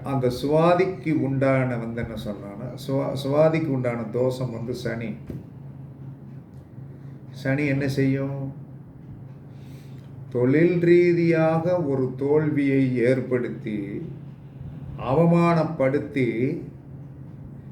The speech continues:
சமூகத்தில் ஒரு மைனஸை பண்ணி கஷ்டப்பட வச்சிருச்சு. அப்ப ஜென்ம நட்சத்திரத்துக்கு இருபத்தி ரெண்டாவது நட்சத்திரம் வந்து இருபத்தேழு ஆண்டுகள் வரைக்கும் தான் அதுக்கு வேல்யூஷன்.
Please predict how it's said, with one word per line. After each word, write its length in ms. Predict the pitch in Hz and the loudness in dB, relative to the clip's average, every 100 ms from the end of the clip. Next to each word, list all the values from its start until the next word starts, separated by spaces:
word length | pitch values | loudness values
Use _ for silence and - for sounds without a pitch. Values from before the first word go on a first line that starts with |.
| - | -16
சமூகத்தில் 1160 | - 131 131 135 143 131 120 - 117 113 101 - - - - - - - 135 | -4 0 2 2 2 0 0 0 0 0 -2 -8 -14 -16 -16 -18 -16 -10 -4
ஒரு 160 | 131 | -2
மைனஸை 560 | 127 135 160 165 - 147 | 0 2 2 2 2 0
பண்ணி 540 | 127 120 120 113 135 170 - - - - - - - - - - - - - - - - | 0 -2 -4 -4 -4 -4 -8 -12 -14 -18 -16 -16 -14 -14 -14 -14 -14 -14 -14 -16 -16 -8
கஷ்டப்பட 440 | 135 135 156 - 107 | -6 -4 -2 -2 -4
வச்சிருச்சு. 480 | - - - - - - - - - - - - - - - - - - - - - - - - | -8 -14 -14 -14 -14 -14 -14 -14 -14 -14 -14 -14 -14 -14 -14 -12 -14 -14 -14 -14 -12 -14 -12 0
அப்ப 600 | 156 160 196 208 208 - - - - - - - - - - - - - - - - - | 2 6 8 8 4 0 -12 -16 -18 -18 -18 -18 -18 -18 -18 -20 -20 -18 -16 -16 -12 -2
ஜென்ம 340 | 143 156 185 | 0 4 4
நட்சத்திரத்துக்கு 680 | 185 190 190 175 160 170 160 | 4 4 4 4 2 2 2
இருபத்தி 360 | 160 170 170 165 | 4 4 4 4
ரெண்டாவது 540 | 160 156 151 147 135 | 6 6 6 4 2
நட்சத்திரம் 600 | 131 143 170 165 160 147 | 0 2 2 4 2 0
வந்து 360 | 147 151 180 180 | -2 2 4 4
இருபத்தேழு 540 | 160 180 180 170 156 | 4 4 6 6 6
ஆண்டுகள் 360 | 143 143 143 135 | 4 2 2 2
வரைக்கும் 280 | 127 127 123 | 2 2 0
தான் 120 | 127 | -2
அதுக்கு 260 | 117 110 | -2 -6
வேல்யூஷன். 400 | 110 107 107 - | -6 -6 -8 -10